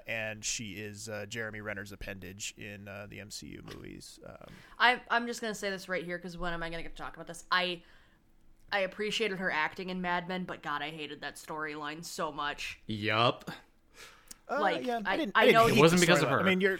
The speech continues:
Speaker 2: No,
Speaker 1: you're not supposed
Speaker 2: uh,
Speaker 1: to. Nobody.
Speaker 2: no,
Speaker 1: <laughs> No,
Speaker 2: but
Speaker 1: that's the thing. That's always my, my qualifier with Mad Men. It's like, all of these people are terrible.
Speaker 2: No, no,
Speaker 1: Like, I
Speaker 2: it's, I don't, I'm not saying I dislike her character even. I'm saying I hate that storyline specifically.
Speaker 1: Well, right.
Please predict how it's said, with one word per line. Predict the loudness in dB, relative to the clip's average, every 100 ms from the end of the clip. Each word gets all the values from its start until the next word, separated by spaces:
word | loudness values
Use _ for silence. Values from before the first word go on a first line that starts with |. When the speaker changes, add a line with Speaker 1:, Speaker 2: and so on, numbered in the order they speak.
| 0
Speaker 2:
No, | 4
Speaker 1:
you're | 6
not | 4 2
supposed | 2 4 2 0
Speaker 2:
uh, |
Speaker 1:
to. | -4 -6 -8 -14 2
Nobody. | 6 8 8
Speaker 2:
no, | 8
Speaker 1:
<laughs> | 6 6
No, | 0
Speaker 2:
but | 2 4
Speaker 1:
that's | 6
the | 4
thing. | 4 4
That's | 4 4
always | 2 2
my, | 2 0
my | -2 -6
qualifier | -2 0 0 -2 -4 -4
with | -6
Mad | -8 -6
Men. | -8
It's | -6
like, | -6 -8 _
all | 0 2
of | 0
these | -2
people | -4 -8 -8
are | -8
terrible. | -6 -6 -8 -10 -10 -12 -12 2
Speaker 2:
No, | 8
no, |
Speaker 1:
Like, | 8 8
I | 4
Speaker 2:
it's, | 2 2 4
I | 6
don't, | 6 4
I'm | 0
not | 2 0
saying | 0
I | 0
dislike | 0 -2 -6
her | -8
character | -8 2 2 2 -2
even. | -8 -6
I'm | -6
saying | -2 -2 -2
I | -4
hate | -2 -2 -2 -2
that | -2 -2
storyline | -6 -10 -10 -6 0 2 0 -2 -2 -4 -4 -8
specifically. | -8 -6 -6 2 4
Speaker 1:
Well, |
right. | 6 4